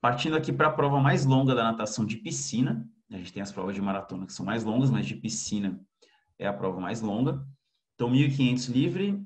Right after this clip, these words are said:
adivinha de quem que é o recorde no feminino? Kate Ledeck. Então, ela tem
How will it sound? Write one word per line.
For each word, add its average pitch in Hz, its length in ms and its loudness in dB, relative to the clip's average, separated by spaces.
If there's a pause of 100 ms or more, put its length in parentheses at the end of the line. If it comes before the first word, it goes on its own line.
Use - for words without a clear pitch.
adivinha 113 380 -6
de 117 100 -10
quem 113 120 -4
que 113 80 -6
é - 20 -2
o 110 60 -2
recorde 110 320 -4
no 110 80 -4
feminino? 139 760 0
Kate 127 300 -4
Ledeck. 117 420 -2
Então, 98 200 -8
ela 104 100 -6
tem 110 480 -2